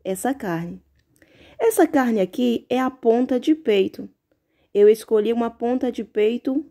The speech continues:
magra. É uma carne mais firme. Precisa de um tempo mais de cozimento. Aqui ela já está bem dourada.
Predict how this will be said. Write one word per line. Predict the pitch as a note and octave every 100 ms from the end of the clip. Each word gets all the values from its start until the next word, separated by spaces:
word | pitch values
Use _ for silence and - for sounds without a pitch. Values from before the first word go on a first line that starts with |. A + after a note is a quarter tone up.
| C#4
magra. | A3 G#3 F3+ F3+ F#3 - _ _ _ _ _ _
É | -
uma | G#3 G#3+
carne | G#3 A3 A#3+ A3+
mais | G#3+ A#3 C4+ -
firme. | - G#3+ A3 G3 - _ _ _ _ -
Precisa | G#3 G#3 - A3+ A3+ A#3
de | B3+
um | B3
tempo | - A#3+ B3+ C4
mais | A3+ G#3 A#3 B3 -
de | G3 A3+ B3+ - -
cozimento. | G3+ G3 B3 C#4 A3+ F#3 F3+ G3 - _ _ _ _ _ _ _ _ _ _ _ _ _
Aqui | G3 G#3 A#3+
ela | A3+ A3+
já | A3 A3
está | A3 A3+ A3 A3+
bem | G3 F#3+ G#3+ A#3 A#3
dourada. | C4+ C4+ F#3+ F#3 F#3 F#3+